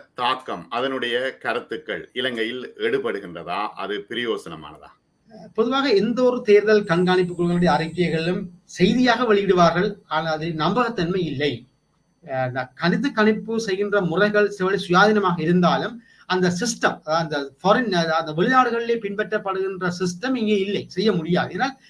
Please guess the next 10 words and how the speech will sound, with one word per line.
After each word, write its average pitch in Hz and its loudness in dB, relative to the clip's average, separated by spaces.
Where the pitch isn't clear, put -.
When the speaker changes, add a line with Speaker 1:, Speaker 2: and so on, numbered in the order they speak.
Speaker 2:
மக்களே 269 -2
இப்ப, 190 -8
அஹ், 123 -8
ஊழல், 202 2
மோசடி, 185 -2
அதிகார 180 -2
துஷ்பிரயோகம் 180 -6
என்பது 180 -6
அரசியலில் 180 -2
இருந்தாலும் 170 0